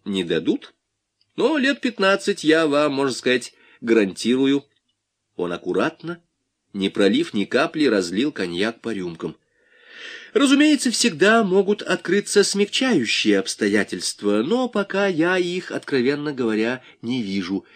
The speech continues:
Не вижу, не вижу, не вижу, Дмитрий Алексеевич. Ну?" Он поднял рюмку и приглашающе наклонил голову.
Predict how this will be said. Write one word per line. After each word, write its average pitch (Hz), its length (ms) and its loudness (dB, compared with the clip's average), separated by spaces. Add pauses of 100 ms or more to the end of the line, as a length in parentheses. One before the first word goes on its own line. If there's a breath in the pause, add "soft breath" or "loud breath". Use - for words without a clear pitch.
Не 101 220 0
вижу, 254 600 0
не 101 220 0
вижу, 156 300 4
не 120 180 2
вижу, 117 420 2 (160)
Дмитрий 92 380 -2
Алексеевич. 113 560 -2
Ну?" 320 240 0 (600)
Он 104 200 -2
поднял 95 520 -2
рюмку 214 500 -2 (460)
и 92 100 -2
приглашающе 170 960 -2 (320)
наклонил 107 440 -4
голову. 85 540 -4